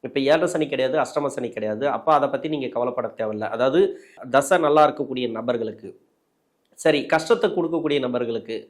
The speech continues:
இப்ப புதன் தசை ஆரம்பிச்சதுலேருந்து எனக்கு கஷ்டத்து மேல கஷ்டம், ரொம்ப கஷ்டப்பட்டுன்னு வரேன் அப்படின்னு நினைக்கக்கூடிய நபர்களுக்கு, உங்க லக்னத்துக்கு அவயோகம் செய்யக்கூடிய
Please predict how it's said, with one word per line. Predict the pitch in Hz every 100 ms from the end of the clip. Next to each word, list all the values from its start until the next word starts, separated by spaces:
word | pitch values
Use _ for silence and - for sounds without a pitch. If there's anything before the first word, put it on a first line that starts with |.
| _ _ _
இப்ப | 147
புதன் | 127 170 214
தசை | 196 175
ஆரம்பிச்சதுலேருந்து | 170 160 156 156 143 175 156
எனக்கு | 127 127
கஷ்டத்து | 131 - 147
மேல | 151 160
கஷ்டம், | 156 117 - 127 - - _ -
ரொம்ப | 131 175 208
கஷ்டப்பட்டுன்னு | 202 165 143 123 117
வரேன் | 107 113 110 _ _ -
அப்படின்னு | 135 180 180
நினைக்கக்கூடிய | 160 151 135 131
நபர்களுக்கு, | 127 120 131 117 110 113 127 165 - _ _ -
உங்க | 160 165
லக்னத்துக்கு | 151 151 196 - 170 170 196
அவயோகம் | 139 170 202 180 180
செய்யக்கூடிய | - 151 147 143